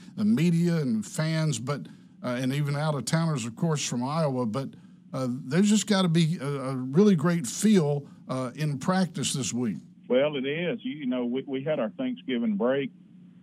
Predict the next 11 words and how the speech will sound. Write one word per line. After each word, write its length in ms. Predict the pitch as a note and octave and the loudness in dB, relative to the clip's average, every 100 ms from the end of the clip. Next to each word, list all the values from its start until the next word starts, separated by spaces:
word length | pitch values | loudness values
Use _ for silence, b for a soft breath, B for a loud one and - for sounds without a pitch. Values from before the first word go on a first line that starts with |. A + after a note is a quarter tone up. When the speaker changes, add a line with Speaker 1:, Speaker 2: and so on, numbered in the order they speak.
| - - | -12 -2
Speaker 2:
Rick, 280 | A2+ A#2+ A#2+ | 0 0 0
and, 200 | A2+ G2+ | 0 0
uh, 200 | F#2+ F2+ E2+ | 0 -4 -2
we 140 | G#2+ | 0
gave 280 | A2+ A#2+ A#2 | 4 4 6
our 80 | G#2 | 4
guys 320 | G2+ A2+ A#2 G#2+ | 6 6 6 2
some 140 | F#2+ | -6
time 340 | F2 A#2+ A#2 A2 | -2 0 2 2
off, 280 | G#2+ A#2+ B2 | 4 2 0
which 200 | A2 G2 | -4 -4